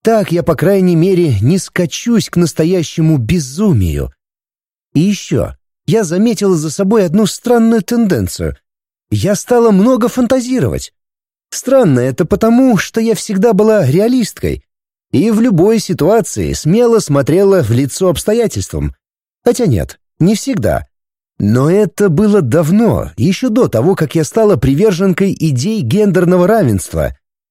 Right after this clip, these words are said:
Так вот, когда мне становилось невмоготу на этой тяжёлой, грязной работе, когда немели руки и ныла спина, а слёзы отчаяния готовы были брызнуть из глаз,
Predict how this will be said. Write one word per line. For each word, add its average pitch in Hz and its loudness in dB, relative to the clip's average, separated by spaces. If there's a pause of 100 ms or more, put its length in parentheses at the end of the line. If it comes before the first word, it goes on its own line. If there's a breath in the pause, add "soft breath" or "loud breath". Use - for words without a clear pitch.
(120)
Так 247 0
вот, 127 -2 (440)
когда 139 0
мне 180 2
становилось 156 0
невмоготу 127 0
на 110 2
этой 147 0
тяжёлой, 117 -2
грязной 120 0
работе, 101 0 (320)
когда 147 0
немели 160 2
руки 123 0
и 131 -2
ныла 185 2
спина, 139 0 (120)
а 143 0
слёзы 185 0
отчаяния 165 0
готовы 160 2
были 156 2
брызнуть 151 0
из 101 -6
глаз, 190 0